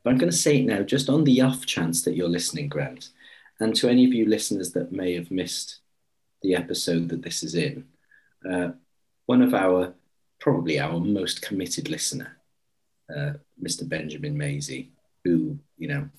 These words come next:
I can't deny, is absolutely one of my very best friends in the whole wide world. Him and his wife were going to see Feeder in Newport Centre.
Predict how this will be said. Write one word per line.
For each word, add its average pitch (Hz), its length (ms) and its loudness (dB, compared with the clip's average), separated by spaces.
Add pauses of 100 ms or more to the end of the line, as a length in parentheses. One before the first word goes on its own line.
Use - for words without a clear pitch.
I - 60 -20
can't 160 220 -8
deny, 139 340 -8 (460)
is - 220 -10 (100)
absolutely - 440 -6
one 151 140 -12
of - 60 -8
my 71 120 -4 (140)
very 82 200 0
best - 260 -8
friends 160 280 -6
in - 60 -6
the 85 60 -6
whole - 160 -4
wide - 280 -8
world. - 360 -8 (920)
Him 127 160 8
and 120 80 8
his 110 140 4
wife 98 260 0
were 98 60 2
going 90 240 4
to 87 60 -4
see 120 340 0
Feeder - 520 -4
in 82 180 -4
Newport 80 440 -4
Centre. - 500 -10